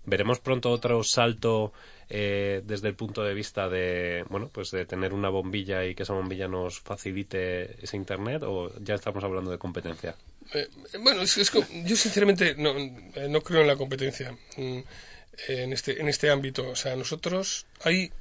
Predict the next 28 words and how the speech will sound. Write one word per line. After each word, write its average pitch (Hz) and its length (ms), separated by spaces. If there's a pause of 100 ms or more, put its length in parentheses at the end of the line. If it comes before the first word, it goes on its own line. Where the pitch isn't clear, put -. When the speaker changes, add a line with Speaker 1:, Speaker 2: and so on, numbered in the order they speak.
(300)
Speaker 2:
una 175 220
necesidad, 156 580 (920)
eh, 131 580 (240)
a 127 600
satisfacer, 143 680 (240)
que 139 160
es - 140
una 143 120
necesidad 135 380
que, - 100
como 135 200
decíamos 139 420
antes, 135 260
es - 180 (680)
que, 123 220 (120)
y 151 80
un 147 100
poco 156 300
añado 151 320
una 143 200
frase 147 280
más 139 180
a 139 60
lo 123 100
que - 60
he 127 40
dicho 123 220
antes, - 380